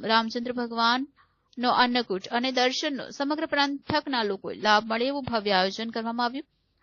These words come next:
આ પ્રસંગે રાધનપુરના ધારાસભ્ય લવિંગજી સોલંકી અને તેમના પુત્ર નરસિંહજી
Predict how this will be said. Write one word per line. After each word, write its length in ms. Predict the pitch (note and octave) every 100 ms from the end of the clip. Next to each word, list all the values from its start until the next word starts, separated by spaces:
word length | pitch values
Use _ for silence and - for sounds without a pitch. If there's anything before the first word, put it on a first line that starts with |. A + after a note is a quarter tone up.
| -
આ 140 | B3+
પ્રસંગે 440 | C#4 D4 D4 C#4+ D4
રાધનપુરના 680 | C4 C4 C4 B3+ C4+ C4
ધારાસભ્ય 540 | B3+ A#3 A3+ A3+ A#3 A#3
લવિંગજી 440 | G#3+ G#3 A3 A3+
સોલંકી 480 | A#3 B3 C4 C#4 C#4+
અને 180 | C4+ B3
તેમના 300 | B3 A3+ A3
પુત્ર 280 | B3+ B3+ B3+
નરસિંહજી 680 | B3 G#3+ A3+ A#3+ A#3 A3+